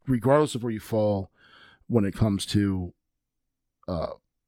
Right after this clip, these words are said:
religion, politics, whatever, you can complete opposite sides of the spectrum. As long as that other person brings the best out of you, that's, that's gonna survive. If that person brings the worst out of you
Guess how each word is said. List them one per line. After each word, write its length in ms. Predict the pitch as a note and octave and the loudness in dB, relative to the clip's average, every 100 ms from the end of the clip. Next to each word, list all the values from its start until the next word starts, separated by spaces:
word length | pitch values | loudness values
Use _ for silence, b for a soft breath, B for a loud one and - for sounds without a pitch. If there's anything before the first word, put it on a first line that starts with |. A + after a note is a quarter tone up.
| _ | _
religion, 420 | B2+ A#2+ C3+ B2 | 4 6 4 2
politics, 400 | A2+ A#2+ B2 A2 | 0 2 2 2
whatever, 120 | A#2 A#2 | 0 2
you 60 | |
can 80 | C3+ | 2
complete 260 | B2 A2+ C#3 | 4 4 4
opposite 300 | A#2+ A#2 G#2 | 2 0 -2
sides 160 | A#2+ G#2+ | 0 0
of 60 | |
the 60 | F#2 | -2
spectrum. 360 | - C#3 - | 0 0 0
As 160 | G#2 G#2 | -2 2
long 280 | B2+ C#3 C#3+ | 4 4 4
as 100 | A#2 | 2
that 120 | B2 | 2
other 160 | A#2+ A2 | 2 2
person 320 | B2+ A#2 G#2+ | 2 4 4
brings 240 | A2+ A2 | 4 2
the 100 | - | 2
best 300 | F2+ A2+ G2+ - | 2 2 2 0
out 200 | F#2+ G#2 | 0 0
of 80 | |
you, 100 | F#2+ | 0
that's, 400 | F#2+ F2 - - - _ | -2 -4 -4 -6 -10 _
that's 280 | - G2+ - | -2 0 0
gonna 200 | - G2+ | 0 2
survive. 500 | F#2 F2 G2+ F2 C#2+ - B B B B B _ | 0 -4 -4 -4 -6 -10 B B B B B _
If 180 | - B2+ | 0 0
that 180 | C3 B2 | 0 -4
person 300 | - B2+ - | -2 -4 -2
brings 220 | A2 G#2+ - | -4 -4 -4
the 80 | |
worst 300 | G#2+ F#3+ E3 | 2 2 4
out 140 | C3+ A2+ | 0 0
of 80 | G#2 | -2
you 280 | G2+ G2+ | -4 -4